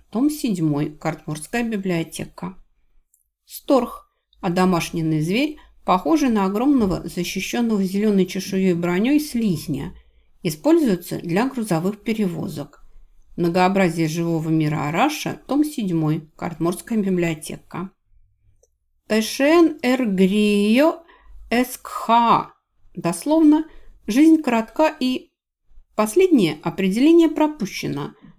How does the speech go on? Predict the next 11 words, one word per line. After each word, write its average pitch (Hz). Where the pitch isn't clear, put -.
так 202
что -
дать 190
полный 311
перевод, 165
а 160
также 170
истолковать 170
данное 151
словосочетание 208
затруднительно. 175